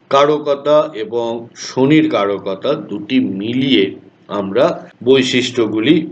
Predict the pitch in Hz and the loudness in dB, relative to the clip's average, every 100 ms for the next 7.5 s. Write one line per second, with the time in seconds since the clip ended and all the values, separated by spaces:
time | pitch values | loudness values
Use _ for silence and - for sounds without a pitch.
0 | - 98 85 80 - _ _ _ _ _ | -6 -4 -4 -8 -12 _ _ _ _ _
1 | - 151 139 131 208 202 - - 156 180 | 2 2 2 2 0 -2 -6 0 4 4
2 | 185 143 147 139 143 143 135 131 123 98 | 4 4 4 2 0 -2 -2 -4 -2 -4
3 | 101 104 104 139 - - _ 104 - 143 | -4 -2 -2 -2 -8 -12 _ -8 0 2
4 | 175 190 196 196 - - 135 135 135 139 | 2 -2 -6 -8 -12 -6 -4 -2 -2 4
5 | 139 139 - 101 90 117 123 - - 151 | 4 4 -2 -12 -2 0 0 -2 0 0
6 | 135 131 110 117 113 - 104 117 - 123 | 2 0 0 -2 -8 -12 -4 -2 0 0
7 | 104 113 107 110 131 | 2 0 0 -2 -4